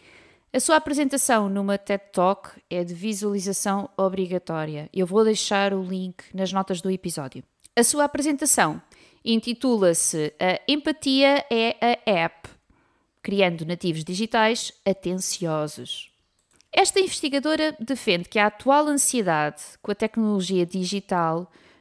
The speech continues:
não é diferente da sentida pela humanidade, como quando surgiram as viagens por comboio ou um telefone em cada casa, portanto a reação não tem nada de novo.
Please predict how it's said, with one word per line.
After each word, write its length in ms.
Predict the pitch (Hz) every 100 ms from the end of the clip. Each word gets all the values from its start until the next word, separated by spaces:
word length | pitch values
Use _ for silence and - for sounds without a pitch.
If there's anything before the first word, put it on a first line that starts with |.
| -
não 360 | 214 226 226
é 160 | 247 277
diferente 680 | 254 262 - 254 247 240 233
da 140 | 220
sentida 580 | 233 247 233 233 202 180
pela 260 | 175 175 180
humanidade, 760 | 185 208 247 262 269 285 330
como 240 | - 320 302
quando 220 | 320 302
surgiram 500 | - 302 - 294 285
as 120 | 285
viagens 380 | 240 262 240 233
por 140 | -
comboio 680 | - 262 262 320 320 311 320 - - - - _
ou 320 | - 208 214
um 120 | 214
telefone 460 | 202 226 - 220 220
em 20 |
cada 200 | 220 220
casa, 600 | 214 240 240 240 240 240 226 - _
portanto 380 | - 214 214 220
a 40 |
reação 720 | 202 220 214 - 208 196 208 -
não 240 | 196 208
tem 180 | 214 214
nada 460 | 196 202 202 185
de 100 | 160
novo. 380 | 151 127 - -